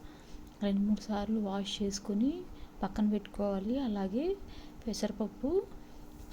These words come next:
నానబెట్టుకోవాలి. ఇక్కడ నేను మూడు కట్టలతో చేస్తున్నాను తోటకూర. So, చిన్న టీ గ్లాస్తో నానబెట్టుకున్నాను పెసరపప్పు అనేది. తర్వాత స్టవ్ వెలిగించుకొని, బాండీ పెట్టుకొని, ఆయిల్ వేసుకొని,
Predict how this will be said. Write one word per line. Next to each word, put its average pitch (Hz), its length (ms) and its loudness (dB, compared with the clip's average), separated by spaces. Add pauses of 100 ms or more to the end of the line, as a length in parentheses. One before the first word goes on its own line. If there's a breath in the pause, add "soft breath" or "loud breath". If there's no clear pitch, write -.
(160)
నానబెట్టుకోవాలి. 202 1000 2 (600 loud breath)
ఇక్కడ 220 200 4
నేను 214 220 8
మూడు 202 260 4
కట్టలతో 202 500 -2 (120)
చేస్తున్నాను 202 520 0
తోటకూర. 196 420 0 (380)
So, 226 140 4 (1300 loud breath)
చిన్న 226 240 10
టీ 214 280 4
గ్లాస్తో 214 500 2 (260)
నానబెట్టుకున్నాను 208 880 4 (340)
పెసరపప్పు 208 520 -2
అనేది. 202 420 4 (560 loud breath)
తర్వాత 208 340 -2
స్టవ్ 208 320 0
వెలిగించుకొని, 208 640 4
బాండీ 196 320 2
పెట్టుకొని, 202 320 -2
ఆయిల్ 196 340 2
వేసుకొని, 202 480 2